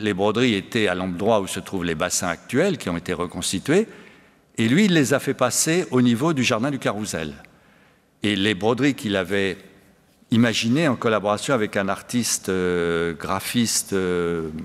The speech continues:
âgé à l'époque, mais particulièrement gentil, et dont j'ai oublié le nom et je vous prie de m'en excuser, euh, étaient quand même plus riches, intéressantes que celles qui ont été réalisées.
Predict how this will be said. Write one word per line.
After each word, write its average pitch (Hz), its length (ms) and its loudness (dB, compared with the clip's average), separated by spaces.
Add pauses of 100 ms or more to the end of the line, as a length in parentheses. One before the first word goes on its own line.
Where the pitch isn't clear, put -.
âgé 101 400 0
à 98 60 0
l'époque, 95 500 -2
mais 92 140 -2
particulièrement 98 680 -4
gentil, 98 420 -6
et 92 60 -2
dont 92 160 -2
j'ai 90 140 -2
oublié 90 300 -4
le 85 60 -6
nom 90 240 -2
et 82 40 -8
je - 100 -8
vous 82 120 -8
prie 90 160 -6
de 80 40 -8
m'en 80 120 -4
excuser, 98 560 -4 (1040)
euh, 95 420 0
étaient 98 260 -4
quand 98 160 -2
même 117 200 0
plus 135 500 2 (640)
riches, - 520 -2
intéressantes 110 760 -2
que 131 220 0
celles 127 340 0
qui 117 180 -6
ont 98 100 -2
été 117 460 -2
réalisées. 107 480 -4